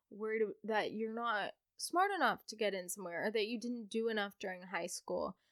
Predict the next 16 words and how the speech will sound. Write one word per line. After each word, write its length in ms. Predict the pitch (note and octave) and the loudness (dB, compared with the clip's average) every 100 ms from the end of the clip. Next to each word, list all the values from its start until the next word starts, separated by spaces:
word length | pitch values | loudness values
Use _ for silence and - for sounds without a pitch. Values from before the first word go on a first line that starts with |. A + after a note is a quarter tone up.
| _ | _
that 100 | - | -4
your 120 | G#3 G#3 | -2 -2
G 180 | A#3+ | -4
P 140 | A#3+ A#3 | -2 0
A 140 | G#3 | 2
isn't 220 | G3 - | 0 -2
high 180 | G#3 F#3 | -2 -4
enough, 280 | E3 D#3+ D#3 | -2 -4 -4
that 100 | - | -6
your 100 | C3+ | -6
test 280 | - - D3 | -6 -6 -4
score 240 | - D#3+ F#3 | 0 2 2
isn't 220 | G3 D#3+ | 0 -4
the 40 | |
best, 500 | A#2+ A#2 G#3 - - - _ _ _ - | 2 2 2 -4 -12 -16 _ _ _ -4
um, 640 | B3+ B3+ C4 B3+ C4 C4 | -4 -4 -8 -10 -14 -18